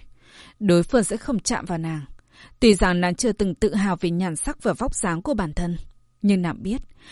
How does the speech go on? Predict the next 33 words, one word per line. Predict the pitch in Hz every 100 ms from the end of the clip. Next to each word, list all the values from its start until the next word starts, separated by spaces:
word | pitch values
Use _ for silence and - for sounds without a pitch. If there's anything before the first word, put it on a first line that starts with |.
| - - -
ưu | 214 196
điểm | 190
lớn | 165 170 175
nhất | 311 -
của | 196
nàng | 170 160
chính | - 160
là | 202
thứ | - 175
đó. | 160 147 175 277 - - - -
Loại | 208 190
ưu | 214 196
điểm | 196 170
này | 170 170
với | 170
nàng | 185 277
mà | 202
nói | 160 156 156 214 -
không | - 269 185
đáng | 160 151
để | 240 -
kiêu | 240 175
ngạo. | 156 - _ _ _ _ _ _ _ _ _
Nữ | 208 190 185
nhân | 226 240 180 175
sống | - 190 165
dựa | 180 247
vào | 190
nhan | 156 175 151
sắc | - 294 -
và | 170
vóc | 208 -
dáng, | - 165 151